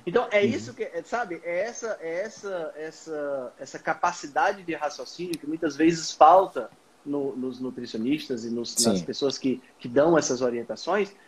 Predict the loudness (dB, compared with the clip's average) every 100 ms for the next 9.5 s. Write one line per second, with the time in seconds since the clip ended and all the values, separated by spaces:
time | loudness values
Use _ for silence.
0 | _ -6 -2 -2 -2 -8 -8 -6 -6 -10
1 | -12 -12 -8 -10 -10 -12 -10 -10 -12 -16
2 | _ _ _ -4 0 2 0 -6 -6 -4
3 | -4 -4 -4 -4 0 0 0 -4 -10 -10
4 | -10 -10 -10 -10 -6 -6 -6 -6 -4 -2
5 | -2 -4 -2 -10 -6 -4 -6 -10 _ _
6 | -2 0 0 4 4 4 -2 -10 -8 -8
7 | -6 -4 -4 -2 2 2 4 2 4 6
8 | 4 0 -6 -16 -16 -6 -2 -2 -2 -4
9 | -4 -6 -10 -8